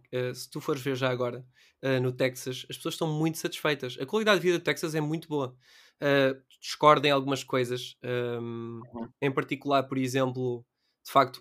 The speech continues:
Speaker 1: a nível da regulação de energias renováveis, é bastante regulado porque, de facto, eles, eles, eh, focam-se muito nos, nos impactos negativos que, se calhar, muita gente não sabe que têm as energias renováveis.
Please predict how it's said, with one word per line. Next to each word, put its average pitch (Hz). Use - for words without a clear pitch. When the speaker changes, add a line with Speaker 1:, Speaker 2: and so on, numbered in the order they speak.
Speaker 1:
a 135
nível 143
da 139
regulação 135
de 127
energias 127
renováveis, 123
é 135
bastante 147
regulado 139
porque, -
de -
facto, 147
eles, 135
eles, 131
eh, 127
focam-se 151
muito 143
nos, 139
nos 131
impactos 147
negativos 139
que, -
se -
calhar, 139
muita 135
gente 127
não 131
sabe 127
que -
têm 127
as 127
energias 131
renováveis. 120